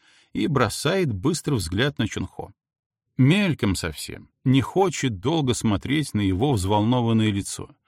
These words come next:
Не нужно ему беспокойство чужое через себя пропускать, ни к чему оно ему. Ни к чему, но он все равно его получает. Вот только встает оно комом в горле,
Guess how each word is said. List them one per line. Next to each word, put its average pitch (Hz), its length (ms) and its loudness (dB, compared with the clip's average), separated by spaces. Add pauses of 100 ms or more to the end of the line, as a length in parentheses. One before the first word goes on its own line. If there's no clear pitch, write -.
(360)
Не 139 180 8
нужно 160 440 2
ему 143 240 2
беспокойство 131 800 -2
чужое 127 520 0
через 123 300 0
себя 123 320 0
пропускать, - 720 -10
ни 135 180 4
к - 80 -12
чему 165 460 2
оно 95 200 0
ему. - 320 -14 (560)
Ни 143 200 6
к - 80 -4
чему, 120 640 2
но 123 180 4
он 127 100 0
все 113 200 -2
равно 101 360 0
его 120 240 0
получает. - 720 -10 (320)
Вот 151 340 0
только 180 380 0
встает 131 640 0
оно 123 360 4
комом 135 460 0
в 98 60 -6
горле, 92 520 0